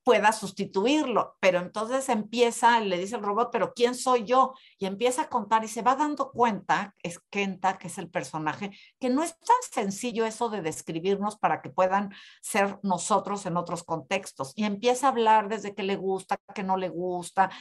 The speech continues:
qué tipo de familia, cuántos años tiene, cómo es su físico, qué intereses tiene.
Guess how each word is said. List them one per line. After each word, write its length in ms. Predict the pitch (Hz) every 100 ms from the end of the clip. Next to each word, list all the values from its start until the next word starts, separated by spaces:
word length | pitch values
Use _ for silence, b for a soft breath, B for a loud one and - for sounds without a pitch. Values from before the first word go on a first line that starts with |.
| B B
qué 160 | 220
tipo 260 | 202 202 185
de 100 | 180
familia, 680 | 175 175 190 185 185 190 185
cuántos 400 | 185 180 170 185
años 320 | 180 175 175
tiene, 380 | 208 185 185 180
cómo 240 | 185 185
es 80 | 180
su 160 | 180
físico, 500 | - 185 - 185 180 -
qué 100 | 196
intereses 760 | 185 185 175 180 175 170 -
tiene. 420 | - 214 208 220